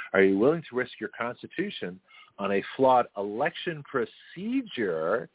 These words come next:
that can steal the vote on constitutional amendments just as easily as they can steal the vote and put Brandon in the White House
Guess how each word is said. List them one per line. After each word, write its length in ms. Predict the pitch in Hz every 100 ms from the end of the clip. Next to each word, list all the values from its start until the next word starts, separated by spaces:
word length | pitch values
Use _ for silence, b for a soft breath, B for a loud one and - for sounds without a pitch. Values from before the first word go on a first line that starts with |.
| b b b b -
that 180 | 123
can 200 | - 117 110 - -
steal 360 | 143 156 170 147
the 160 | 123 110 117
vote 300 | 139 143 -
on 160 | 107 110 -
constitutional 840 | 123 123 - 110 123 113 - 104
amendments 560 | 101 123 196 151 110 - B B B -
just 260 | 101 101 -
as 100 | 127 107
easily 360 | 104 98 98
as 80 | 92 87
they 80 |
can 160 | 90 87 -
steal 220 | 95 92
the 60 | 87
vote 260 | 85 80 -
and 100 | -
put 180 | 90
Brandon 560 | 73 107 165 170 90 82 _ b b
in 140 | 165
the 80 | 151
White 220 | 110 104
House 220 | 87 78